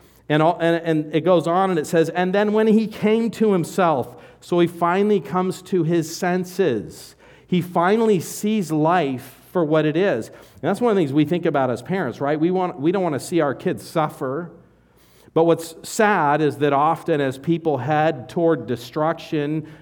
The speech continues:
we try to soften the fall. Like, I think about this guy, if he had plenty of food to eat, he would never have come to himself. And so this guy is suffering,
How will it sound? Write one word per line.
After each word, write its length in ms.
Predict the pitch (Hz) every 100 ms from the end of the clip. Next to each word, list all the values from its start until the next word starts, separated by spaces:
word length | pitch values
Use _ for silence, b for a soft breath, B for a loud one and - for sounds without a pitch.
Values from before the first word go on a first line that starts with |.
| -
we 180 | 151 170
try 260 | 185 175
to 120 | 151
soften 460 | 147 165 156 151 165
the 80 | 139
fall. 380 | - 160 165 135
Like, 160 | 127
I 60 | 139
think 160 | 175 175
about 280 | 170 151
this 140 | 143 -
guy, 260 | 151 160 165
if 160 | 139
he 140 | 147 143
had 260 | 165 127 B B
plenty 320 | - 180 175 160
of 100 | 165
food 340 | - 196 160
to 60 | 127
eat, 360 | 127 131 - B B
he 140 | - 127
would 180 | 170 180
never 320 | 185 180 170
have 160 | 139
come 320 | - 170 185 180
to 240 | - 151
himself. 1040 | 127 110 - - 101 71 - - - - _ b b b b b b 160
And 360 | 151 143 123
so 180 | - 165
this 220 | 139 185
guy 200 | - 156
is 140 | 135 113
suffering, 960 | - - 175 180 - 131 120 120 151